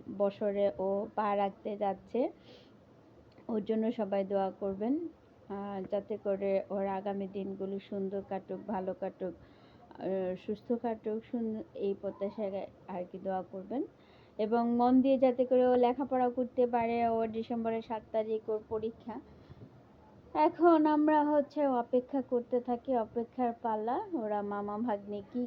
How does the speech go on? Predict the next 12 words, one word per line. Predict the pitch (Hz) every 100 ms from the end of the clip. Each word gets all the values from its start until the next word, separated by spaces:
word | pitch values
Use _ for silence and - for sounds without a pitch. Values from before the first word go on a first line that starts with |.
| -
ক্লে | 226 208 202
তৈরি | 208 202 208 -
করছে, | 196 196 254
তাই | 254 214 190 196
আমরা | 196 196 202 196
দেখব | 214 226 269 262 -
ক্লের | 226 202 202 202
ফাইনাল। | - 208 247 233 - - - - -
আমার | 226 247 277 330
মনে | 302 302 294
হচ্ছে | 302 269 285
যতদূর | 240 220 220 247 262